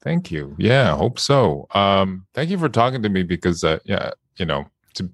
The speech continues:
to start the interview, I, I was having a bad day. I'm still jet lagged,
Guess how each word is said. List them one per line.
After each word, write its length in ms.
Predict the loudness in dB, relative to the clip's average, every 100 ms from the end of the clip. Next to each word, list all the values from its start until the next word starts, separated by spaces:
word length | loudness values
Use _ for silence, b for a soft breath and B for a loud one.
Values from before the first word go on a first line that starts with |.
| _
to 100 | -6
start 360 | -4 0 0 2
the 100 | 2
interview, 360 | 2 2 0 0
I, 100 | -2
I 160 | -4
was 240 | -2 -2 0
having 240 | -2 -2
a 60 | -2
bad 260 | 0 0
day. 380 | 0 -2 -2 -8 _ -6
I'm 100 | -4
still 400 | 2 2 2 -4 _ -2
jet 180 | -2 0
lagged, 280 | -4 -6